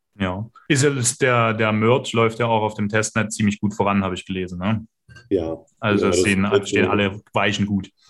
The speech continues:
Speaker 2: Richtig, so man, man sagt ja so, äh, neunundneunzig Prozent, äh,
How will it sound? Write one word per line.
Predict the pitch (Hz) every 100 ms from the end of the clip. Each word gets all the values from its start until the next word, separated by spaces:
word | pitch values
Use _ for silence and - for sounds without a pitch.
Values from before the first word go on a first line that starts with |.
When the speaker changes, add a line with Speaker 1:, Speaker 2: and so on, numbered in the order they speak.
| - _ - _ -
Speaker 2:
Richtig, | - 87
so | 92 92
man, | 101 101
man | 107 101
sagt | 104 104
ja | 101
so, | 98 95 95 101 95 92 90
äh, | 92 - - _
neunundneunzig | - 110 110 113 101 104 101
Prozent, | 98 92 92 90 87 - - -
äh, | 90 85 82